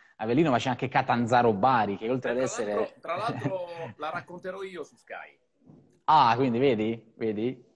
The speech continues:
Speaker 1: No, non volendo abbiamo dato anche questa, questa, questa chicca. Beh, insomma, che effetto ti fa Catanzaro Bari, Catania Avellino, con la Ternana che è in Lega Pro,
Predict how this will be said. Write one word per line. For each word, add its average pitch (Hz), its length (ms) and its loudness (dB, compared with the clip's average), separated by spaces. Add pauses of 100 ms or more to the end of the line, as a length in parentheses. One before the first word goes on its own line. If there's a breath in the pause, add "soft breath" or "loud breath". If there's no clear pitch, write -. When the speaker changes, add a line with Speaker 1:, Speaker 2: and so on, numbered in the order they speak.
(100)
Speaker 1:
No, 175 360 2
non 196 320 8
volendo 180 560 6
abbiamo 135 320 2
dato 131 200 4
anche 131 280 0
questa, 117 580 -6 (540 soft breath)
questa, 143 480 4
questa 165 240 2
chicca. 123 560 4 (440 loud breath)
Beh, 180 140 4
insomma, 220 240 4
che 269 60 6
effetto 208 320 4
ti 202 80 4
fa 143 180 4
Catanzaro 147 580 4
Bari, 123 480 4
Catania 131 520 2
Avellino, 120 880 2
con 135 100 -4
la 131 80 0
Ternana 127 540 0
che 120 400 0
è 131 80 2
in 123 180 2
Lega 120 240 2
Pro, 113 500 0